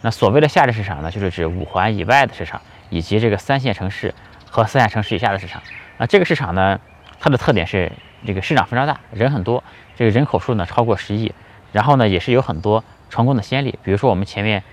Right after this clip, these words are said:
李自然说第一期就讲过拼多多，对吧？拼多多从创立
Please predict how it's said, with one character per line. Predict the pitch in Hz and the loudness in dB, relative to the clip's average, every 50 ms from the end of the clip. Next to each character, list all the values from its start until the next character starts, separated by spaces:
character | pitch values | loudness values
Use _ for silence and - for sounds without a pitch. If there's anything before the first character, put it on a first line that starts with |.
| - - - - - | -20 -20 -20 -14 -6
李 | - 95 | -4 -4
自 | 90 98 | -2 0
然 | 113 107 | 0 0
说 | 107 123 113 | 0 0 -2
第 | - 113 120 | -2 -2 -2
一 | 120 | -2
期 | - - 123 | 0 -2 -2
就 | 107 98 | -2 -2
讲 | 90 73 | -4 -6
过 | 73 85 | -6 -8
拼 | - - 117 | -4 -2 -2
多 | 113 113 | 0 0
多， | 123 123 - - - - - - | 0 -2 -4 -8 -16 -20 -10 -4
对 | 104 | -2
吧？ | 92 90 | 0 0
拼 | - - 120 | 0 2 2
多 | 127 123 | 2 4
多 | 131 131 131 127 - - - - - - - - | 6 4 4 4 2 -4 -16 -20 -20 -20 -20 -12
从 | - - 110 107 | -4 -2 -2 -2
创 | - 135 120 113 | 0 0 0 2
立 | 117 107 92 | 2 0 -2